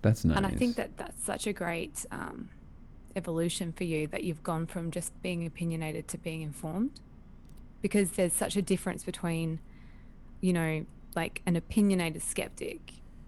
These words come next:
Speaker 2: and an informed skeptic.
Speaker 1: Oh, that's such a nice way to put it.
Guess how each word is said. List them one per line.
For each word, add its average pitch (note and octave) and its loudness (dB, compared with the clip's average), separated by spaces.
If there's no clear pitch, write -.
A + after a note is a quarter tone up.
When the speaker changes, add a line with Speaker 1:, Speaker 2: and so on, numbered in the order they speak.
Speaker 2:
and F#3 6
an E3+ 4
informed E3 0
skeptic. - -8
Speaker 1:
Oh, B2+ 12
that's C3+ 8
such B2 6
a G#2 10
nice E2+ 10
way D#2+ 8
to - 4
put D2 4
it. G1+ 0